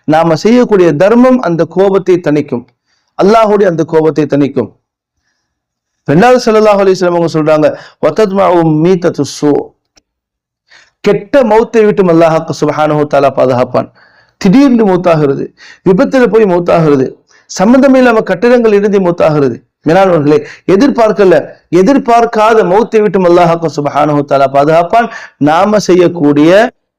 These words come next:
மறைமுகமான தர்மம். ஆனால் சங்கைக்குரிய அல்லாஹ்வின் அடியார்களே, சகோதரர்களே, இன்றைக்கு தர்மத்துடைய வாசல் அல்லாஹ்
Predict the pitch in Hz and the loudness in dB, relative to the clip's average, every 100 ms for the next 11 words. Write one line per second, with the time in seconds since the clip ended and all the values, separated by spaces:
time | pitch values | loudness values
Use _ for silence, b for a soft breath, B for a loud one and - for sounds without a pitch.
0 | _ _ 135 139 151 214 233 208 185 170 | _ _ -6 -2 0 2 2 0 0 0
1 | 143 143 160 123 123 - _ _ _ _ | 0 -2 -2 -6 -8 -16 _ _ _ _
2 | _ _ - 196 208 - 156 175 170 147 | _ _ -4 0 0 0 0 0 0 2
3 | 143 151 143 139 131 131 127 131 127 123 | 2 2 0 0 0 -2 -4 -4 -2 -2
4 | 151 185 B B B - 165 160 151 135 | -2 -2 B B B 0 0 0 0 -2
5 | - b b 135 165 202 175 160 151 151 | -4 b b -2 0 0 0 0 2 2
6 | 165 156 147 165 | 0 0 2 0